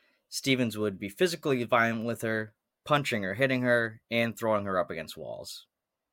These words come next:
Uh, but, of course, the physical violence was not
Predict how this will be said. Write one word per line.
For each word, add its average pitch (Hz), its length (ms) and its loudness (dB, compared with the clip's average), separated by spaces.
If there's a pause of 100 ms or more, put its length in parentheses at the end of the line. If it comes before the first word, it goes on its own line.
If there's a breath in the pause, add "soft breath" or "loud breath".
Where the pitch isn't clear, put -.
(720)
Uh, 64 240 -12 (140)
but, 101 180 -2 (220)
of - 120 -16
course, - 540 -4 (680)
the 87 180 -8
physical 117 400 -2
violence 92 600 -2
was 92 200 -12
not 90 260 -4